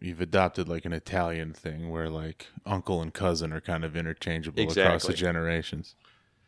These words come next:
Speaker 2: But he's probably my best friend. You know, we probably talk,
Speaker 1: Sure.
Speaker 2: you know, a couple times a week about jujitsu now, pretty much all the time. So then, he, so he started it, and then he, like, bugged me forever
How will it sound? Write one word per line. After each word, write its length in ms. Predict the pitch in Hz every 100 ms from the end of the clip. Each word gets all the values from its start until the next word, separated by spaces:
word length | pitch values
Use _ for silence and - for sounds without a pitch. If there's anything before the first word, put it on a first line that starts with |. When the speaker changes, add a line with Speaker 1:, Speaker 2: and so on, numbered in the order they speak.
| _ -
Speaker 2:
But 100 | 127
he's 140 | 101 - _ _ _ _ _
probably 280 | 135 113 101
my 120 | 92
best 280 | 87 87 -
friend. 340 | 87 82 82
You 120 | 110 95
know, 100 | 87
we 140 | 87 _ _
probably 240 | 107 92 87 _
talk, 280 | - 87 76 - _
Speaker 1:
Sure. 120 | -
Speaker 2:
you 60 | 87
know, 160 | 82 - -
a 40 |
couple 180 | - -
times 260 | 87 82
a 60 | 98
week 240 | 104 - - _ - - - _ _ _ _ _ _ _ _ _ _ -
about 280 | 98 80
jujitsu 420 | - - 92 - 90
now, 300 | 85 80 85
pretty 180 | - 85
much 240 | 85 -
all 100 | 87
the 100 | 87
time. 340 | - 87 85 - - - - -
So 140 | 135
then, 140 | 139
he, 40 | 120 - -
so 140 | - 127
he 160 | 160
started 380 | - 123 113 107
it, 100 | 107
and 100 | 110
then 100 | 107
he, 120 | 110
like, 240 | 95 90 -
bugged 240 | 90 87
me 140 | 87 87
forever 920 | - 92 - 92 90 87 87 82